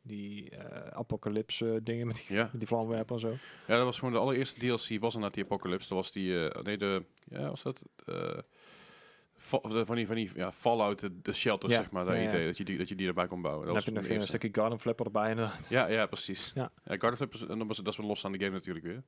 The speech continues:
Speaker 1: Nou, zit
Speaker 2: Maar
Speaker 1: er ook gewoon bij.
Speaker 2: Maar Garden Flipper is een, toch een losstaand D L C. Er zit er toch niet in, in, in House Flipper zelf?
Speaker 1: Nee, die zit er niet standaard in, maar dat is dus ook weer een D L C.
Speaker 2: Ja, ja,
Speaker 1: inderdaad.
Speaker 2: precies, sorry, ja.
Speaker 1: Net zoals deze inderdaad. En binnenkort komt er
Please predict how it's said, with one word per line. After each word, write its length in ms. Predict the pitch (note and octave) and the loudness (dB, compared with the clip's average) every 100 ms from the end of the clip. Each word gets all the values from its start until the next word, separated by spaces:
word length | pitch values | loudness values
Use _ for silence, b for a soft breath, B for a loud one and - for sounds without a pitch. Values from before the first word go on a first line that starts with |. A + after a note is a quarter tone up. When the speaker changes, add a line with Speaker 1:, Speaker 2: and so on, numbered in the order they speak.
| - | -12
Speaker 1:
Nou, 200 | A3+ C4+ | -6 -4
zit 60 | - - b b _ _ - | -6 -8 b b _ _ -2
Speaker 2:
Maar 80 | E3 | 2
Speaker 1:
er 40 | D3+ | 4
ook 100 | C3+ | 2
gewoon 140 | G#2+ | -4
bij. 140 | F#2 - _ | -4 -8 _
Speaker 2:
Maar 180 | - G#2 | -4 0
Garden 200 | C3 C3+ | 2 2
Flipper 240 | C3 B2+ A#2 | 0 -2 -2
is 120 | A2+ | -2
een, 160 | A2 - _ | -6 -10 _
toch 140 | - G#2+ | -4 0
een 60 | |
losstaand 400 | A#2 - A2 G#2+ - - G2 | 0 2 0 0 -6 -12 -2
D 40 | |
L 100 | A2 | 0
C. 60 | F#2+ | 0
Er 60 | G#2 | -2
zit 180 | A2+ | -2
er 140 | A#2+ A2 | -2 0
toch 120 | A2+ | 0
niet 220 | A2+ G#2+ | 0 -2
in, 140 | A2 - | -4 -2
in, 240 | A2+ A2 | -2 -2
in 180 | - G#2+ | -2 -2
House 200 | G2 G#2 | 0 -2
Flipper 200 | G2+ F#2+ | -4 -2
zelf? 140 | A2 | 2
Speaker 1:
Nee, 140 | C#3 D#3 | 4 4
die 140 | D#3 | 2
zit 160 | C3 C#3+ | 0 0
er 60 | |
niet 120 | C#3 C#3+ | 0 2
standaard 280 | C3+ B2 | 2 2
in, 60 | C3 | 2
maar 100 | A2 | 2
dat 100 | A2+ | 2
is 60 | A2+ | 2
dus 140 | A2+ | 0
ook 120 | A#2+ | -2
weer 80 | A#2 | -2
een 80 | A2 | 0
D 40 | |
L 120 | A2+ G#2+ | 0 0
C. 40 | |
Speaker 2:
Ja, 120 | - | 2
ja, 80 | A2+ | 6
Speaker 1:
inderdaad. 180 | A#2+ A2 - | 6 6 2
Speaker 2:
precies, 180 | A2+ G#2+ | 2 2
sorry, 200 | G2 D#2+ | 0 0
ja. 80 | D#2+ | 0
Speaker 1:
Net 100 | A2+ | 0
zoals 160 | A2+ | 0
deze 240 | G2+ F#2+ F#2+ | 2 0 0
inderdaad. 300 | G2 F#2+ - | -4 -4 -4
En 300 | A2+ A#2 A2 | -2 0 2
binnenkort 380 | A#2+ A#2+ B2 - | 2 2 0 0
komt 200 | B2 | -4
er 100 | A#2+ | -4